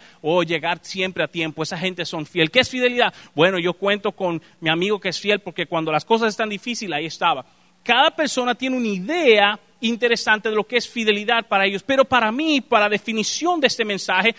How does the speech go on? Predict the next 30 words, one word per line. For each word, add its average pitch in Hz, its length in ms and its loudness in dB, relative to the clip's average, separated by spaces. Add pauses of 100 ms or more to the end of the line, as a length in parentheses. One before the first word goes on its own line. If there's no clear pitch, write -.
(140)
fidelidad 247 640 0
para 277 180 0
nosotros 220 480 -4
es 220 220 -8 (400)
constancia, 175 640 -2 (540)
constancia. 160 600 -6 (540)
Y 247 80 -4
la 277 140 4
constancia 311 680 0
es 294 140 -4
un 330 120 0
elemento 247 520 2 (160)
muy 320 280 6
importante 233 640 2
que 254 120 -2
muchos 294 380 2
de 320 80 0
nosotros 233 500 0
a 208 60 4
veces 208 500 0 (120)
no 165 100 -4
ponemos 190 400 -4
atención 196 580 -4 (220)
y 262 140 4
perdemos 254 600 4
la 220 100 4
importancia 185 500 -2
de 165 60 2
la 151 80 0
constancia. 151 560 -2